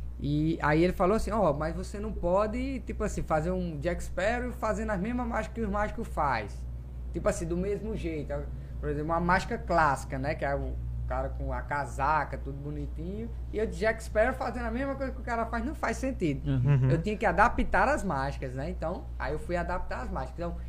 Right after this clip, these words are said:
Speaker 1: eu não criei mágicas. São, eram mágicas existentes que eu adaptei, modificando o, o tipo da mágica, né? Tipo,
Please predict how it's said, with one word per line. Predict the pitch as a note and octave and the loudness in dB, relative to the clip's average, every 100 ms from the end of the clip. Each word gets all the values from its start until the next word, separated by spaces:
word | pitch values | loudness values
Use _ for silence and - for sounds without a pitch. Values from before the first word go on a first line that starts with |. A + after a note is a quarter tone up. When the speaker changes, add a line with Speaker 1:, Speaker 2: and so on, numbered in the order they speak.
| - - | -8 0
Speaker 1:
eu | E3+ | 4
não | A#3 E4+ | 6 4
criei | D4+ B3+ G3 B3+ | 2 2 2 2
mágicas. | G3 D3 B2+ A#2 - - G#2 - - - - - - | 2 2 4 2 0 -4 -4 -6 -8 -10 -10 -8 -6
São, | - D3+ D#3 | -2 -2 -2
eram | D3+ D3+ D3 | 0 0 0
mágicas | B2+ B2 - C3+ | -4 -4 -4 -2
existentes | C#3+ C3+ G#3+ - F#3+ F#3+ B3+ - - - - - - | -2 -4 -4 -4 -2 0 0 -2 -6 -8 -8 -8 -2
que | G#3+ | 6
eu | F#3+ F3+ | 8 8
adaptei, | E3+ E3+ - G#3+ - E3+ A3 C#4+ - - - - | 4 2 0 -4 0 2 2 -2 -6 -10 -10 -6
modificando | E3 F#3+ G3 - G#3 F3 D#3+ D#3+ | 0 0 0 -4 -2 -2 -2 -4
o, | D#3 D3+ D3+ C#3+ C#3 C3+ C3+ B2+ | -4 -4 -4 -2 -4 -4 -4 -4
o | D3+ C#3 - | -6 -6 -2
tipo | F#3+ F#3 | 0 0
da | D#3+ D3+ | 0 0
mágica, | C#3+ C3+ F#3+ F3+ D3 C#3 | 2 2 4 2 -2 -4
né? | C3+ D3+ D#3 | -2 -2 -2
Tipo, | C3+ - C3+ B2+ | -6 -6 -6 -6